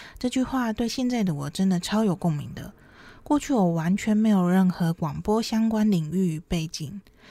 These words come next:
平时也不擅长与他人交谈，所以企划录音频也是事先将文字稿一字字打出来，录制的时候照着念。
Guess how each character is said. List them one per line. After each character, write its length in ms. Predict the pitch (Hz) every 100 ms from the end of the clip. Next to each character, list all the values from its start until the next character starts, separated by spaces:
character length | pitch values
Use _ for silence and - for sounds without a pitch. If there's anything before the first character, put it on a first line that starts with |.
| - -
平 240 | - 190 208
时 180 | - 202
也 140 | 170
不 200 | - 175
擅 280 | 185 247 233
长 280 | 196 175 175
与 80 |
他 300 | 160 - 214
人 220 | 220 185 175
交 240 | 175 180
谈， 380 | 180 147 147 175 _ _ _ _ _ _ _
所 260 | - 180 180
以 180 | 190 175
企 240 | - 240
划 220 | 233 240
录 160 | 220 214
音 180 | 208 214
频 380 | - 160 160 180 - _ _ _ _
也 140 | - 156
是 220 | - 226
事 300 | 220 - 254
先 260 | 226 233 233
将 240 | 233 233
文 220 | 190 165
字 180 | 185 214
稿 240 | - 190 -
一 120 | 170
字 240 | - 233
字 200 | 220 220
打 240 | 202 160 151
出 220 | - 175
来， 380 | 160 147 151 - _ _ _ -
录 200 | 285 277
制 260 | 233 254 214
的 140 | 185
时 160 | - 170
候 260 | 190 185
照 240 | 180 208 185
着 140 | -
念。 400 | 156 165 156 190